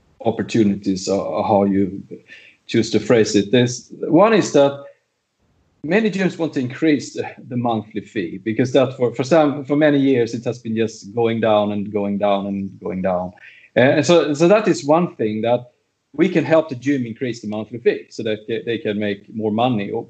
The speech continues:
or possibly even add more revenue streams. We could come back to that later, but also new revenue streams.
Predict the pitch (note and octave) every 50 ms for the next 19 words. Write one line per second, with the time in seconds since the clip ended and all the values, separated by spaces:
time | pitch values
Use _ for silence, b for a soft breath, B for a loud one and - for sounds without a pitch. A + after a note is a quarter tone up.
0 | _ _ - D3+ C3+ A#2 E3 F3+ E3+ - - D3 A#2 A2 A#2+ A#2+ B2+ B2+ B2 A#2
1 | A2+ A2+ - - B2+ A#2+ A#2 A2 G#2 A#2 B2 - A#2+ A2+ A2+ A2+ A2+ A#2+ C3 C3+
2 | A2+ A2 G2 G2+ G2 G2+ G2+ - - G2+ F#2 F#2+ F2+ F2+ - G#2+ G#2+ - E2+ -
3 | _ _ - - G2+ - - _ _ _ _ _ - - G2+ G2 G2 F#2 F#2+ -
4 | - F#2+ G2+ G2+ G2+ - - G2+ G2+ G2+ - A2+ G2+ A#2 A#2+ A#2 B B B B
5 | B B - C#3+ C#3+ B2+ D3 C3 C#3+ D#3 F3 F3 C#3+ B2+ A2+ G2 G2+ G#2 G#2 G2+
6 | - - - G2+ G#2+ A#2+ B2 -